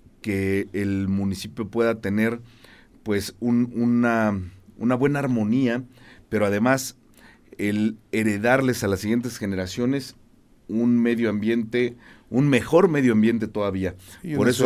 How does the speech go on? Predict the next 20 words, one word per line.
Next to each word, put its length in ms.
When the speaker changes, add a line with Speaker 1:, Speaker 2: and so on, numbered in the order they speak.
Speaker 2:
ciudad 20
verde 340
y 20
que 120
los 160
desarrollos 400
no 80
se, 140
no 140
se 100
coman 420
las 160
áreas 240
verdes, 280
los 100
desarrolladores, 800
¿no? 80
Por 240
Speaker 1:
En 220
efecto, 520